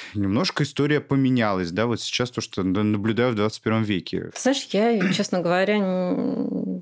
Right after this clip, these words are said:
Speaker 2: прям такую критическую ситуацию не наблюдаю. Мне кажется, присутствуют как и такие работяги парни, как и водители диванов, и, собственно, среди женщин тоже есть до сих пор такие, э, латентные содержанки и,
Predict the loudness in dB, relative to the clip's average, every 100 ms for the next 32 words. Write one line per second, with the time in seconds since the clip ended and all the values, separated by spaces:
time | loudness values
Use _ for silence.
0 | -6 -4 -2 -2 -2 -2 -2 -2 -4 -6
1 | -8 -6 -4 -4 -2 -2 -2 -4 -2 0
2 | 2 4 2 0 -2 -2 -4 -2 -4 -2
3 | -4 -2 -4 -4 -2 0 0 -2 -6 -16
4 | -6 -6 -2 -2 2 2 2 0 -2 0
5 | 0 -2 0 0 0 -2 -2 -4 -2 -2
6 | 0 0 -2 -2 0 -2 -2 -2 0 2
7 | 2 2 0 -4 -6 -4 -2 -2 -2 -4
8 | -6 -4 -4 -4 -4 -2 0 -2 -2 -4
9 | -4 -4 -4 -4 -4 -6 -8 -8 -6 -6
10 | -10 -6 -6 -6 -10 -14 -10 -4 -2 0
11 | 0 0 -2 -2 -2 -2 0 2 2 2
12 | 0 0 0 0 0 0 -4